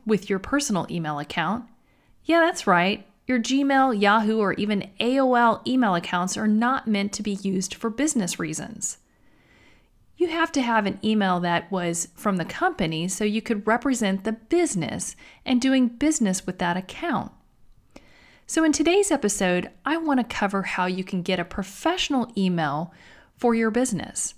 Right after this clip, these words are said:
I'll also share how you can get a full office suite with that email account so that you can be more organized in your business.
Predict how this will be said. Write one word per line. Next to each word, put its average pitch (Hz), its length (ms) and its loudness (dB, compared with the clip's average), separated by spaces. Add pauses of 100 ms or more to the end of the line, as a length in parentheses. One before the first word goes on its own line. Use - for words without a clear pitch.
(640)
I'll - 140 2
also 302 340 0
share 185 440 0
how - 200 -2
you 262 180 2
can 254 160 0
get 180 140 0
a 170 80 -2
full 339 560 -2
office 240 420 2
suite - 400 -2
with 202 180 -2
that 247 380 2
email 196 320 0
account 156 540 -6
so 220 180 0
that 240 220 -2
you 269 100 -2
can 277 180 -2
be 185 320 -2
more 240 360 0
organized 196 760 0
in 202 100 -2
your 220 120 -2
business. 262 680 -6